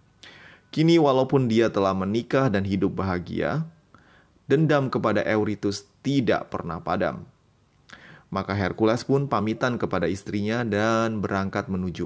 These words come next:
Oichalia untuk membalas penghinaan Eurytus yang sekarang sudah amat-amat sepuh tersebut. Gue juga nggak ngerti kenapa Hercules begitu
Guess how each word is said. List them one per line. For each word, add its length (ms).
Oichalia 880
untuk 320
membalas 640
penghinaan 480
Eurytus 640
yang 80
sekarang 560
sudah 480
amat-amat 800
sepuh 480
tersebut. 480
Gue 200
juga 200
nggak 240
ngerti 240
kenapa 680
Hercules 520
begitu 720